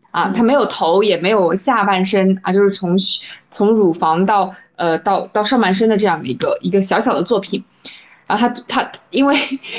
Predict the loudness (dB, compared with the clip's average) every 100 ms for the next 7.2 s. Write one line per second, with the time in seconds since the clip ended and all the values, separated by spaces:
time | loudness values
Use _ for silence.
0 | -10 -2 2 2 2 2 2 2 -2 -2
1 | -4 0 2 2 2 2 2 2 0 -2
2 | 0 0 2 0 2 2 2 0 -2 -2
3 | 0 2 2 0 -2 _ _ -4 0 2
4 | 2 2 2 2 2 2 0 -2 0 0
5 | 2 0 0 0 0 2 0 2 0 0
6 | 0 0 2 0 0 -4 0 0 0 -4
7 | -10